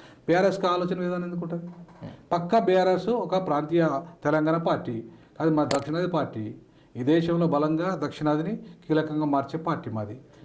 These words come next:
So ఆయన మాకు వాళ్ళకి తేడా లేదు. So కాబట్టి దక్షిణాది అంశాల విషయంలో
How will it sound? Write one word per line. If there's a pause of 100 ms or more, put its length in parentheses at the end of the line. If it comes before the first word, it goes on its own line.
(100)
So
ఆయన
మాకు
వాళ్ళకి
తేడా
లేదు. (1000)
So
కాబట్టి
దక్షిణాది
అంశాల
విషయంలో